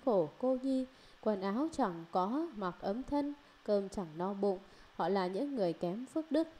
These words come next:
cho nên chúng ta đừng sợ bố thí cho họ thì mình chẳng còn nữa. Khi Bồ Tát bố thí con mắt thì Ngài sinh khởi tâm trí huệ thanh tịnh, hy vọng con mắt Ngài bố thí trở thành mắt trí thanh tịnh của người xin. Ngài lại nghĩ đến công đức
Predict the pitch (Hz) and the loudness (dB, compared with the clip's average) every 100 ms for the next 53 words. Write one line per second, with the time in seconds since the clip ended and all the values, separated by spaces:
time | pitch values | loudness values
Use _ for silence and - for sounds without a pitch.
0 | - 247 254 262 - 233 - 269 226 175 | -6 -2 0 0 -2 -2 -2 -2 -2 -4
1 | - 190 - 202 220 226 294 302 285 226 | -2 -2 0 -4 -2 -2 -2 -2 -2 0
2 | 185 - - - - - 208 196 196 190 | 0 -2 -10 -20 -20 0 2 2 0 -2
3 | 208 170 160 170 165 196 240 339 - - | -2 -4 0 -2 0 0 0 -2 -8 -20
4 | - - 208 180 180 - 262 - 220 220 | -12 0 2 4 2 2 -2 0 -2 0
5 | 214 254 - 226 190 269 311 - - 196 | -2 -2 -2 -4 -2 -4 -4 -6 -2 0
6 | 190 185 180 - 285 277 208 165 - 269 | 0 0 -2 -2 -6 0 0 0 -2 -4
7 | - 233 285 214 - 262 277 262 190 - | -4 -8 -4 -4 -4 -6 -4 -2 -2 -4
8 | - - 269 214 170 - 269 285 330 208 | -8 -4 -2 -2 -4 -6 -4 -4 -4 -4
9 | 175 160 180 202 214 208 320 - - - | -2 -2 -4 -4 -4 -4 -6 -12 -20 -20
10 | - 208 180 180 170 233 277 220 196 277 | -4 -4 -2 -4 -4 -8 -6 -4 -4 -4
11 | - 294 269 208 170 - 170 151 156 143 | -4 -4 0 -2 -2 -6 -6 -4 -8 -6
12 | - 240 240 233 - - - - 185 170 | -4 -2 -4 -10 -20 -20 -16 -4 -2 0
13 | 175 170 214 214 196 247 302 277 196 196 | -2 0 -2 0 0 0 -2 -2 0 0
14 | 302 | -2